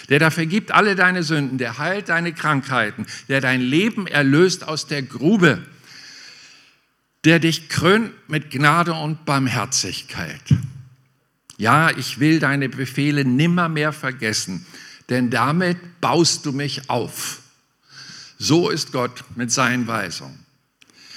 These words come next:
Und wenn man jetzt das Gedächtnistraining von Gott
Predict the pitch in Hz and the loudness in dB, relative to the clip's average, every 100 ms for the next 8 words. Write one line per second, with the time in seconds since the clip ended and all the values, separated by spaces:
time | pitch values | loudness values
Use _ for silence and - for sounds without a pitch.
0 | - - - 120 147 143 143 143 139 - | -20 -18 -4 2 2 4 0 0 -2 -4
1 | 127 - 131 131 190 247 - - 156 - | -4 -4 -6 0 0 0 -4 -6 -6 -6
2 | - - 143 127 107 107 - - 117 127 | -6 -2 0 -2 -6 -12 -16 -10 -8 -6
3 | 127 190 233 - - | -2 0 -2 -6 -20